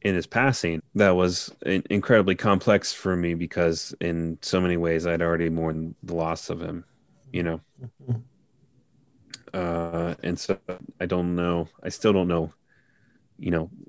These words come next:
Speaker 1: uh, what it means to mourn the loss of someone before they died. Uh, like, I don't know what, what the full, full weight of,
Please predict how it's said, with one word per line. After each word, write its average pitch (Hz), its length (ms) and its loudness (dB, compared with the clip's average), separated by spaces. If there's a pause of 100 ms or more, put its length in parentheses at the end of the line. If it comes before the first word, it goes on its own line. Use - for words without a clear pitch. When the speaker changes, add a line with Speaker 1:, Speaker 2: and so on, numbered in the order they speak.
(140)
Speaker 1:
uh, 90 200 -8
what 87 200 -6
it 85 40 -2
means 85 360 -4 (120)
to 90 100 -2
mourn 85 140 2
the 85 60 2
loss 82 200 -2
of 98 80 -6
someone 82 280 -6
before 85 260 -6
they 82 80 -4
died. 82 420 -6 (1080)
Uh, 90 460 -8
like, - 200 -10
I - 20 0
don't 87 120 0
know 85 140 0
what, 85 140 -2 (220)
what 87 200 -4
the 85 100 -2
full, 82 500 -2 (460)
full 104 280 4
weight 95 180 4
of, 87 180 -2